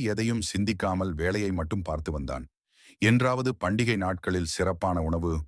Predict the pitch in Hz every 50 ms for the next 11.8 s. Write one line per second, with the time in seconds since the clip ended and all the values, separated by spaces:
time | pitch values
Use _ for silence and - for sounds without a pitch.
0 | - _ _ - 80 85 95 110 101 87 82 80 76 71 73 71 - 76 78 73
1 | - 73 67 65 71 71 _ _ _ _ _ - - 92 90 90 87 80 87 80
2 | 76 73 80 80 85 92 90 82 73 73 73 - 82 78 71 - 76 80 82 78
3 | 78 78 71 69 65 67 65 65 65 - _ _ _ _ _ _ _ _ - -
4 | 92 87 - 117 117 117 117 123 127 123 90 76 90 101 110 117 113 107 92 90
5 | 95 98 104 101 98 98 90 - 80 76 76 71 69 65 - 71 80 - _ _
6 | _ _ _ _ _ _ - 90 98 92 90 85 90 92 107 110 117 117 110 107
7 | 95 - 110 92 85 87 82 82 78 80 82 80 87 95 101 98 95 95 92 85
8 | - 80 82 82 82 90 85 85 82 80 82 80 76 65 64 76 71 - 78 73
9 | 69 69 67 60 - - - _ _ _ _ _ - - - - 85 95 107 104
10 | 101 101 101 92 78 85 95 101 101 85 82 82 80 78 80 80 71 76 76 78
11 | 76 73 73 80 85 85 80 - 78 76 73 73 - - 69 65 62